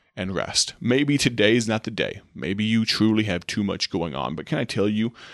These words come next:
not just for your family's sake, for your sake, my friend, you will put yourself in an early grave if you do not understand that God Himself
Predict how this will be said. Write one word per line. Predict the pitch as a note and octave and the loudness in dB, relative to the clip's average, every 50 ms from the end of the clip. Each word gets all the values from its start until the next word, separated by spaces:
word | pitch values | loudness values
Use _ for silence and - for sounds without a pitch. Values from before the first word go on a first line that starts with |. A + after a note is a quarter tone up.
| - - - - _ | -20 -20 -20 -10 _
not | G#2+ A#2+ E3 B3+ D#4+ - | 0 2 2 2 2 0
just | - - E3+ F3 D#3+ - - | 2 2 2 4 2 0 -2
for | - - C#3+ C#3 | 0 0 2 2
your | B2+ A2 A2 G#2+ | 2 2 0 -2
family's | G#2 - - A#2 B2+ C3+ A2+ G2 F#2+ - - | -4 -4 -4 -4 -4 -4 -4 -4 -2 0 2
sake, | - - - - - - - _ _ _ _ _ _ _ _ _ _ _ _ | 2 2 0 -2 -6 -14 -20 _ _ _ _ _ _ _ _ _ _ _ _
for | _ - - C#3 C#3 C#3 | _ -6 0 2 2 4
your | B2+ B2+ C3 C3 A#2+ A2 | 4 4 2 2 0 0
sake, | - - - - G#2 F2+ - - | 0 0 2 2 2 0 0 -4
my | - C#2+ G#2 | -6 -6 -6
friend, | - - A2+ G2+ G2 B2 B2+ A#2+ - _ _ _ _ _ _ _ _ _ _ _ _ _ | -4 -4 -4 -2 -2 -2 -4 -6 -10 _ _ _ _ _ _ _ _ _ _ _ _ _
you | G#2 G2+ A2 B2+ D3+ D3+ | -10 -4 -2 0 0 2
will | C#3+ C#3 C3 | 2 2 2
put | B2 - - D3 - - - | 2 2 0 0 0 -2 -2
yourself | B2+ B2 B2+ - - - A#2 B2 B2+ C3 - | -2 0 2 2 2 2 2 2 0 -2 -2
in | - A2+ A#2+ A#2+ | 0 0 2 2
an | A2 G#2+ G#2+ - | 2 2 0 0
early | A2 A2 A#2+ C3+ C#3 | 0 0 0 0 0
grave | C#3 A#2 A#2+ C3 C#3+ A#2+ - - - - - _ _ _ - - _ _ _ _ _ _ _ _ _ | -2 0 0 0 2 2 0 -2 -4 -12 -20 _ _ _ -20 -20 _ _ _ _ _ _ _ _ _
if | - A2+ G2+ | -2 -2 0
you | B2+ C#3 | 0 -2
do | C#3+ D3 C#3 | 0 2 2
not | B2 B2+ A2 - | 2 2 0 0
understand | - A#2 G#2 G2+ - - - G#2 G#2 G#2 | 0 0 0 0 -2 0 0 2 2 2
that | F#2+ E2+ F2 G#2 F#2+ | 0 -2 -4 -8 -8
God | F#2 A#2 A#2 B2+ B2 G#2 - - - | -4 -2 0 0 2 0 0 -2 -4
Himself | - - - C3 B2+ B2+ C3 - - - D3 C#3 A#2 - - A2 - | -6 -2 0 0 0 2 2 2 2 2 2 0 -2 -2 -4 -6 -12